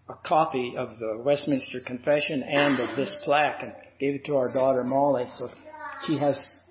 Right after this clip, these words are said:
two of these hanging on her wall to remind her why she's homeschooling her kids. All too sadly, this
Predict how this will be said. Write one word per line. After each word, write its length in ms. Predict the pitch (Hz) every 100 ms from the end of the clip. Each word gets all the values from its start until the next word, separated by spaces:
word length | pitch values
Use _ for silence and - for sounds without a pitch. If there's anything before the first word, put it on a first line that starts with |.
| 294 -
two 160 | 175
of 80 | 156
these 240 | 127 120 117 - - - - - _ _ _
hanging 340 | 139 143 135
on 180 | 131 135
her 120 | 127
wall 400 | 127 143 135 127 - - - - - -
to 60 | 143
remind 400 | 135 139 147 135
her 140 | 127 - - - - - - -
why 140 | 143 143
she's 120 | 151
homeschooling 680 | - 151 139 - 151 147 135
her 100 | 120
kids. 400 | 113 - 135 - - - _ _ _ _ _ _ _ _ _ _ _ _ _ - _ _ _ _ _ _ _ _ _ _ _ _ _ _ _ _ _ _ _ _ _ _ _ _ _ _ _
All 260 | - 190 -
too 100 | 185
sadly, 520 | - 185 185 143 135
this 200 | 143